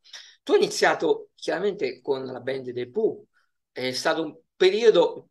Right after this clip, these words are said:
molto importante, comunque guarda che ti ha fatto crescere. E quando è che ti sei accorto,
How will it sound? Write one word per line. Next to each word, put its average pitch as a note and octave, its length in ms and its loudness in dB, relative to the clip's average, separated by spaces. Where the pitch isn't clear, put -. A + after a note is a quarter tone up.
molto F3+ 600 0
importante, C#3 800 -6
comunque E3+ 340 -6
guarda E3+ 200 0
che C3 120 -6
ti - 100 -10
ha C3 40 -4
fatto - 280 -12
crescere. D3 680 -4
E F3 180 -6
quando G#3 440 2
è D#3+ 120 4
che - 140 -10
ti D#3+ 160 -2
sei E3+ 140 0
accorto, E3+ 840 0